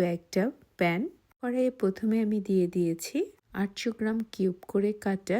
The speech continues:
টমেটো। টমেটোগুলো হালকা একটু ভাজার পরে দিয়ে দিব দেড়শো গ্রাম কিউব করে কাটা পেঁয়াজ। আপনারা চাইলে প্রথমেই এক চা চামচ বাটার দিয়ে তাতে পেঁয়াজটা একটু হালকা ভেজে নিয়ে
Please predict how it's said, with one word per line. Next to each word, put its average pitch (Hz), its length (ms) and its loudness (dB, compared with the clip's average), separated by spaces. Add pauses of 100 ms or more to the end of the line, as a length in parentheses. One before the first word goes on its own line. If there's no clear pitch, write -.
(120)
টমেটো। 139 520 -2 (720)
টমেটোগুলো 240 720 0
হালকা 196 400 -2
একটু 220 240 -2 (120)
ভাজার 220 300 0
পরে 214 280 0 (100)
দিয়ে 196 180 4
দিব 180 240 0 (380)
দেড়শো 240 380 2
গ্রাম 262 260 0 (120)
কিউব 190 240 0 (120)
করে 196 220 0
কাটা 190 340 -2 (140)
পেঁয়াজ। - 360 0 (440)
আপনারা 220 460 -2
চাইলে 262 380 2 (120)
প্রথমেই 208 600 0 (180)
এক 190 140 -2
চা 220 160 2
চামচ 214 440 0 (100)
বাটার 175 380 -2 (100)
দিয়ে 208 260 2 (520)
তাতে 196 300 0 (160)
পেঁয়াজটা 202 500 0
একটু 240 280 -4
হালকা 196 420 -2
ভেজে 196 400 2
নিয়ে 180 300 2